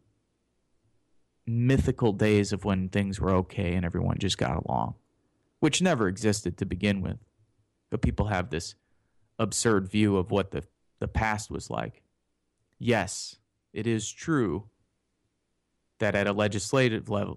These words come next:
level, things have become much more toxic. But that, in my thinking, has less to do with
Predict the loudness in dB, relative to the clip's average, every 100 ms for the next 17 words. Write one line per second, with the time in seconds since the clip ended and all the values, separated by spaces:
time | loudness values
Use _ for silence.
0 | -4 0 0 -2 -10 -12 _ _ _ _
1 | _ _ _ _ _ _ -2 0 2 0
2 | 0 -2 -2 0 -2 -6 -12 _ _ _
3 | -6 0 0 0 -2 0 0 0 -2 -10
4 | -10 _ _ _ _ _ _ _ _ _
5 | _ _ _ _ _ _ _ _ _ _
6 | _ _ _ _ _ _ _ _ -6 0
7 | 2 2 -2 -4 0 2 2 2 -2 0
8 | 2 2 2 2 2 -2 0 4 4 6
9 | 4